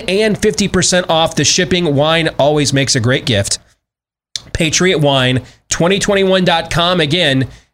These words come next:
that's patriot wine twenty twenty-one dot com.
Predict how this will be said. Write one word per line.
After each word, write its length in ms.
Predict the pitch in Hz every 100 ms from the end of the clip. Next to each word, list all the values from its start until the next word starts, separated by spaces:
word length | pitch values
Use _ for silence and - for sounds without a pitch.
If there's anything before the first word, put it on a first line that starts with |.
| -
that's 200 | 110 -
patriot 460 | 156 156 165 160
wine 320 | 143 135 127
twenty 320 | 127 139 143 143
twenty-one 640 | 147 143 127 110 104 101 - _ _ -
dot 260 | 104 98 -
com. 300 | - 85